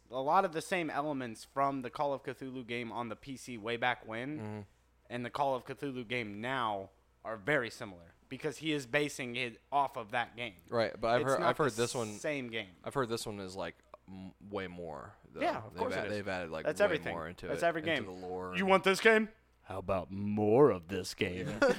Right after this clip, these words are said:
Speaker 1: <laughs> That's what we do. That's what they do now. And then people get mad 'cause Bethesda is apparent, or Rockstar is apparently working their guys a hundred hour weeks,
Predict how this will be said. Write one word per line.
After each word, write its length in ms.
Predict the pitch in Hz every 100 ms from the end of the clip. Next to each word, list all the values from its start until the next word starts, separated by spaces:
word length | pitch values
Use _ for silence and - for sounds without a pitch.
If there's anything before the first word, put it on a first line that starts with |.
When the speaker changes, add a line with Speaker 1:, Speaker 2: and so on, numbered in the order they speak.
| 196
Speaker 1:
<laughs> 140 | 160
That's 240 | 143 180 -
what 140 | 160
we 140 | 147 131
do. 200 | 120 165
That's 220 | 170 175
what 140 | 202 202
they 100 | 175
do 300 | 165 226 151
now. 200 | 117 120 - _ _ _ _ _ - -
And 100 | 170
then 100 | 208
people 260 | 208 226 214
get 240 | 202 165
mad 480 | 196 233 202 175 196 - _ _ _ -
'cause 200 | 185 160
Bethesda 520 | 165 170 196 196 165
is 120 | 165 156
apparent, 360 | 190 175 165
or 320 | 147 143 139 135 - _ 139
Rockstar 440 | 180 185 - 165
is 80 | 147
apparently 400 | 156 170 147 151
working 400 | 160 160 156 139
their 180 | 135 123
guys 360 | 139 156 139
a 80 | 120
hundred 300 | 127 143 139
hour 220 | 135 127 113
weeks, 540 | 143 185 135 - -